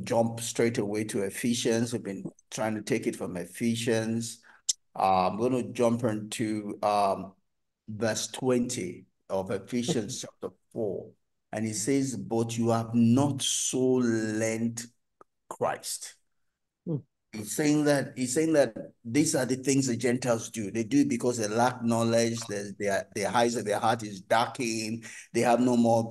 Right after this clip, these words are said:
Speaker 1: feeling, or they, or they don't have any conscience towards sin. That's why they do it.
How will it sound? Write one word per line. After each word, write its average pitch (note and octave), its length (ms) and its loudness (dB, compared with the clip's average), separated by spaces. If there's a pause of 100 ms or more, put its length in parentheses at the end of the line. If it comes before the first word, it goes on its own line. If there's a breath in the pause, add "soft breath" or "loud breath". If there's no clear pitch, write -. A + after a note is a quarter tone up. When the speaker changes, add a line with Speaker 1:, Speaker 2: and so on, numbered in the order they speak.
Speaker 1:
feeling, A#2+ 640 -2
or G#2 120 2
they, G#2 160 -4 (240)
or G2+ 340 2
they G2+ 120 -6
don't A#2 140 0
have A2+ 140 2
any A#2 140 0
conscience A#2 580 -2
towards A2 360 0
sin. G#2+ 420 -2
That's A2 200 0
why A2+ 140 2
they G2 140 -6
do G#2 380 -6
it. G2+ 120 -4